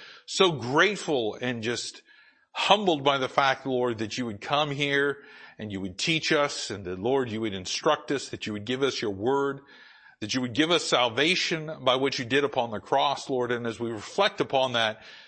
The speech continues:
this morning, I pray, Lord, that our hearts would be soft and tender to it. That, Lord, we'd see the compassion that you exhibited, the love and the care, and that, Lord, we'd have a desire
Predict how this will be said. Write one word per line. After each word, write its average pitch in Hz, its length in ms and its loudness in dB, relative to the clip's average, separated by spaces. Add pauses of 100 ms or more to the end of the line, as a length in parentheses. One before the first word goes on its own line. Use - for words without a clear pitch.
(120)
this 131 180 0
morning, 156 300 4
I 123 80 6
pray, 170 240 4
Lord, 135 300 2
that 127 140 -2
our 120 200 2
hearts - 420 2
would 117 100 -6
be 107 100 -8
soft 143 520 -4
and 104 100 -10
tender 110 380 -6
to 80 220 -8
it. - 80 -14 (640)
That, 135 100 2
Lord, 156 240 2
we'd 151 180 -2
see 175 280 -2
the 151 100 0
compassion 139 640 -2
that 123 200 -2
you 127 120 -2
exhibited, 117 580 -4
the 107 80 -4
love 123 360 0
and 104 120 -4
the 98 60 -8
care, 123 480 -2 (460)
and 127 120 -4
that, 127 140 0
Lord, 143 260 2
we'd 143 200 -2
have 139 160 0
a - 20 -2
desire 113 1000 -2